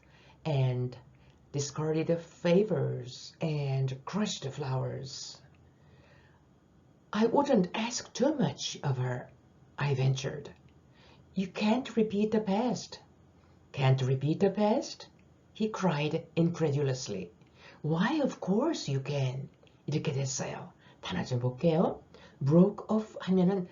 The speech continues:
하던 말을 중간에 멈추는 거, 브레이크의 과거, 말을 멈추었다. desolate, 황량한, 쓸쓸한. rind 하면은 그 과일 껍질이에요.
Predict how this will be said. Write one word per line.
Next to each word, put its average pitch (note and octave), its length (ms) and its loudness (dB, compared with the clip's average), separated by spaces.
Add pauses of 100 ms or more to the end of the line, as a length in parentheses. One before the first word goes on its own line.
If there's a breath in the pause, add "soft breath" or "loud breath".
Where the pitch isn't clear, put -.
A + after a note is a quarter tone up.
하던 C4+ 340 -2
말을 D3+ 240 -2
중간에 C#3+ 420 -2
멈추는 D3+ 520 0
거, D3+ 180 -2 (240 loud breath)
브레이크의 C#3+ 440 -4
과거, B2 340 -8 (180)
말을 C#3+ 420 -2
멈추었다. A3+ 800 -4 (760 loud breath)
desolate, E3+ 600 0 (320)
황량한, G#3 680 -2
쓸쓸한. E3+ 840 -6 (1300 soft breath)
rind D#3 920 -2
하면은 F3 500 0 (100)
그 G3+ 140 -4
과일 F3 360 -2
껍질이에요. A#3 720 -8